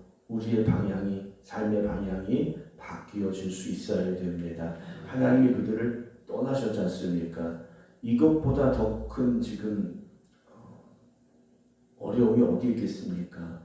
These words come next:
광야에서 하나님이 함께 하지 않는다? 이들은요, 그 광야를 지나갈 수 없는 상황이 될 수밖에 없고 하나님의 진노와 심판이 임할 수밖에 없는 상황이 되어졌는데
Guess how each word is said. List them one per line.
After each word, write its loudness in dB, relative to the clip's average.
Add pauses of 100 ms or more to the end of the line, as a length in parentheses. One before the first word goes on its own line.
(200)
광야에서 2
하나님이 -2
함께 0
하지 0
않는다? -2 (160)
이들은요, 0 (320)
그 -12
광야를 4
지나갈 0
수 -2
없는 0
상황이 -2
될 -4
수밖에 -8
없고 -8 (140)
하나님의 6
진노와 -2
심판이 -2
임할 0
수밖에 -2
없는 0
상황이 2
되어졌는데 -2